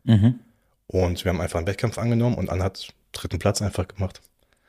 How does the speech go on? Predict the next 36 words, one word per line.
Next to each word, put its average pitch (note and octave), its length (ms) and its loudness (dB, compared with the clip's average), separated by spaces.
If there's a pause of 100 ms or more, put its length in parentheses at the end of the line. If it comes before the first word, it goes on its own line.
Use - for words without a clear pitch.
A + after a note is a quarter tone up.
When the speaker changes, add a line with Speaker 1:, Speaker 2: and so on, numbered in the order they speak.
(120)
Speaker 2:
Ja, F#2 260 0
ihren G2 140 0
ersten G2 260 0
Speaker 1:
Ja, C3 120 8
das E3+ 120 4
hab F#3 80 8
ich E3 80 4
Speaker 2:
ersten - 100 2
Speaker 1:
gesehen, E3 260 8
aber A#2 100 8
ich A#2 100 6
wusste D3 240 8
Speaker 2:
Strongman-Wettkampf. A#2 240 8
Speaker 1:
den, - 20 -2
ich G#2+ 120 4
wusste B2+ 200 8
den G#2+ 140 8
Hintergrund A#2 460 6
nicht. F2+ 200 0
Krass. - 300 4 (240)
Speaker 2:
Wir G2 80 2
haben A2+ 80 0
ursprünglich C#3 320 6
angefangen, C#3 500 6
ähm, G#2 340 4 (720)
Anna G#2 140 2
hatte F2 140 0
Knieprobleme C3 580 4
und G#2 160 0
konnte, F#2+ 600 2
äh, F#2 40 -2
kaum F#2+ 220 2
noch F2+ 80 -2
Treppen F#2+ 240 0
laufen, E2+ 240 0
alles. D2+ 300 -8